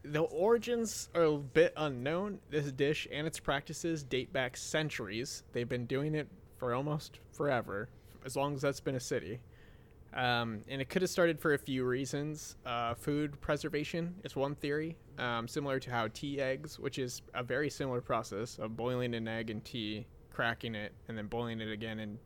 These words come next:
tea or, like, herbs and spices to, like, flavor the egg. Um, but it also helps preserve the egg. So that's part of what people are thinking. Maybe this was a pr-, pr-, preservation practice. Uh, but it also could just be from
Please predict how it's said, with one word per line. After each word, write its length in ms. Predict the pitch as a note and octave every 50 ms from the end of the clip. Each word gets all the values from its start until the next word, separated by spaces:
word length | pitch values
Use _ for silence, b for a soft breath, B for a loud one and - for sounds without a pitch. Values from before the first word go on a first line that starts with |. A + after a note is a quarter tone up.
| -
tea 340 | - - B2+ A#2+ A2 A2 G#2+
or, 200 | G#2+ G#2+ G2+ G2+ G2+
like, 160 | G#2 G#2 -
herbs 240 | - A2+ G#2+ G2 -
and 100 | - F2
spices 540 | - - - A2 G#2 G2 - G#2 G#2 G#2+ -
to, 100 | - -
like, 180 | F#2+ F#2+ F#2+ -
flavor 340 | - - A#2 A2+ G#2+ G#2 G#2+
the 160 | G2+ G#2 G#2
egg. 320 | G2+ F#2+ F2 G2+ - - b b b b b b b b b b b b -
Um, 340 | - A2 G#2+ G#2+ G#2+ G#2 F#2+ F#2+ - - -
but 100 | - A#2
it 60 | A#2
also 300 | F2 B2 C3 A2+ - B2+
helps 260 | A#2+ - A#2+ A2+ - -
preserve 500 | - - A#2 A2 A2+ B2+ C#3 D3 A#2 -
the 120 | - - -
egg. 300 | C#2 D2 B1 - - - - - - -
So 340 | - - C#3 B2 A#2+ A#2 A2+
that's 200 | A#2+ B2+ - - - - -
part 260 | - - C#3+ C3 C3
of 100 | B2+ - - - -
what 280 | - D#3 C#3+ C3+ - -
people 200 | - D#3 D3 C#3
are 60 | C3+
thinking. 360 | C3+ - C#3 - C#3 C3 A#2+ A#2+
Maybe 280 | A#2+ A#2+ A#2 A#2+ A#2+
this 180 | A#2 A#2+ A#2 -
was 220 | C3+ A#2 A2+ A#2+
a 80 | A#2+ G#2+
pr-, 220 | - - - - - - -
pr-, 220 | - - B2+ A#2 - - - -
preservation 720 | - - B2+ B2 A#2+ G#2+ A2 A#2+ B2+ - - - F#3+ G3
practice. 600 | - - F#3 G2+ - - A3 G#3+ G#3+ - - - b b b b b b b b b b b b b b b -
Uh, 240 | - B2+ B2+ A#2+ A#2+
but 160 | A#2+ A#2+ C3
it 60 | C3+ -
also 300 | - C3+ C#3+ - - C3+
could 240 | - - D3 C3
just 240 | C3 C#3 B2+ A#2+ -
be 400 | - B2 B2 A#2+ B2 A#2+ A#2 A#2
from 520 | B2 - - C#3 B2+ A#2 A2+ A2 A2+ A2+